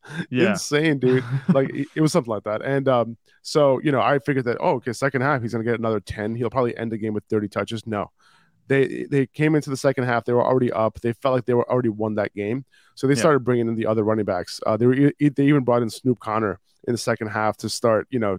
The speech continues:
Speaker 2: milking the clock away and all that. So, you know, it, it is what it is. It could have been a bigger game if he scored that touchdown instead of, uh, Trevor Lawrence. But those touchdowns are coming, uh, for Travis Etienne. So keep starting him, you know, going, and next week, you know, assuming he's healthy. By the way, I think he got his, like, shoulder popped in or something like that. I think,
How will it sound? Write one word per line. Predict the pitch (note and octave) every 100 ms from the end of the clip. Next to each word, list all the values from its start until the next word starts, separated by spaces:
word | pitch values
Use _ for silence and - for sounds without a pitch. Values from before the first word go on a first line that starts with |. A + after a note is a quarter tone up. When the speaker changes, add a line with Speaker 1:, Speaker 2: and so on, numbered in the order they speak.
| -
Speaker 2:
milking | B2 B2+ A#2+
the | A2
clock | A2+ G#2+ -
away | G#2+ G#2 - _ _ _
and | A#2
all | A2+
that. | G#2 G2
So, | - C3+ A2 _ _ _
you | G3+
know, | C#3 C#3
it, | D#3+ -
it | D3+
is | C3
what | B2+
it | A#2
is. | A2+
It | A#2+
could | C#3+
have |
been | C3
a | A#2+
bigger | A2+ A#2 A2
game | A2+ A2+ A2+
if | -
he | A#2
scored | A2+ B2+
that | B2
touchdown | - A2+ A#2+ A2
instead | G#2+ - A2+
of, | G#2 _ _ - -
uh, | A2+ G#2+
Trevor | B2 A2
Lawrence. | A2+ G#2
But | C3+
those | F3+
touchdowns | - D#3+ D3 B2+
are | A#2
coming, | - A2 F#2 - _ _ _ -
uh, | A2+ G#2+ G#2 -
for | - C3+ B2+ A#2+ G#2 - _ _
Travis | - A#2+ A2 A2+
Etienne. | A2 - G#2+ G2+
So | - A2+
keep | - E3
starting | - C#3 B2 A#2
him, | A#2 A2 G#2
you | A#2+
know, |
going, | A2+ C3+ -
and | C#3+
next | C3+ D#3
week, | G#3+ F#3+ _ _ _ _ -
you | C3
know, |
assuming | B2 G#3+ A3+
he's | F#3+
healthy. | F3 D#3 C3
By | F3+
the | G3
way, | D#3+ D3
I | A2
think | F3+ C#4
he | C4+
got | A#2+
his, | G#2
like, | G2+
shoulder | - A#2+ C#3 A2+
popped | G#2 F#2+ F2
in | F#2+
or |
something | G#2 - D#2
like | -
that. | E2 D#2
I |
think, | F3 E3